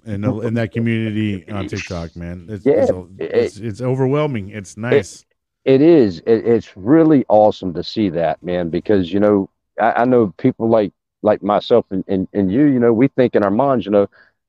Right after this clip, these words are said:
Speaker 2: "Yeah, we, we could do something that could probably help veterans," you know, but then you got all these people out there who are backing us to, to help us. They, they bring people in to us, you know, and it's like, "What the hell?" Like, this is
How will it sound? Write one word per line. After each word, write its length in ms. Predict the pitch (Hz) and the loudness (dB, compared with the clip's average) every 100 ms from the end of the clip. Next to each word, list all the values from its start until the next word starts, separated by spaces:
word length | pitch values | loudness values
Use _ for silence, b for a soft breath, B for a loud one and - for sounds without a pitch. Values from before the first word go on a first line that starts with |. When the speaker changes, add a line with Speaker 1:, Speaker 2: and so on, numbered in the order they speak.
| _ | _
Speaker 2:
"Yeah, 140 | - 165 | 2 4
we, 180 | 131 156 | 4 2
we 120 | 156 | 0
could 180 | - 170 | 0 -2
do 100 | 123 | -2
something 320 | - 131 117 117 | 0 -2 0 -4
that 120 | - | -4
could 140 | 107 | -2
probably 340 | 127 127 127 117 | 2 2 0 0
help 200 | 135 - | 0 2
veterans," 400 | 143 143 101 85 | 2 2 0 -4
you 60 | 85 | -4
know, 220 | 87 107 | 0 0
but 220 | 101 98 | -2 -4
then 160 | 135 131 | -2 -2
you 80 | 127 | 0
got 180 | 120 - | 0 2
all 240 | 95 135 139 | 4 4 2
these 160 | 131 | -4
people 320 | - 143 - | -4 -4 0
out 140 | 123 - | 0 2
there 160 | 120 104 | 0 2
who 140 | 123 | 0
are 60 | 92 | 0
backing 420 | 120 113 - 123 | 2 0 0 0
us 180 | 127 - | -2 -2
to, 160 | 113 95 _ | -6 -6 _
to 160 | - 98 _ - | -8 -8 _ -6
help 260 | - 165 - | -2 0 0
us. 200 | 104 - - | -2 -4 -2
They, 140 | 117 120 _ | -2 -2 _
they 160 | 113 170 | 2 2
bring 360 | 135 117 90 78 | 2 0 0 -2
people 380 | 101 - 85 | -4 -2 -2
in 240 | 85 73 69 _ | -2 -2 -10 _
to 220 | - 101 85 | -2 0 -2
us, 160 | - | -4
you 60 | 85 | -4
know, 240 | 95 127 | 0 0
and 80 | 120 | 0
it's 140 | 117 113 | -2 -2
like, 160 | 104 - | -4 -6
"What 220 | 175 190 - | -10 -10 -10
the 80 | |
hell?" 340 | - 147 - 147 | -12 -4 0 2
Like, 180 | 104 - | 0 -2
this 200 | 156 | -4
is 120 | 113 | -6